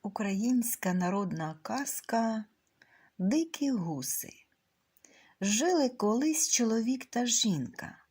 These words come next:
Мали вони двійко діток. Старшою була дівчинка Маруся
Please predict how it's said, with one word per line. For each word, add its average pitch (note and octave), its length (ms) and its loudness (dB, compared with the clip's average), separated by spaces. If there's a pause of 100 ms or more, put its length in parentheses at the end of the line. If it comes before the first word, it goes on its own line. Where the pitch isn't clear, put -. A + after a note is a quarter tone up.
(420)
Мали D#4+ 400 4
вони G#3 260 4
двійко D#4+ 520 2
діток. G#3+ 680 -2 (600)
Старшою F#3+ 640 2
була F#3+ 240 4
дівчинка F#3 720 2
Маруся F3 920 2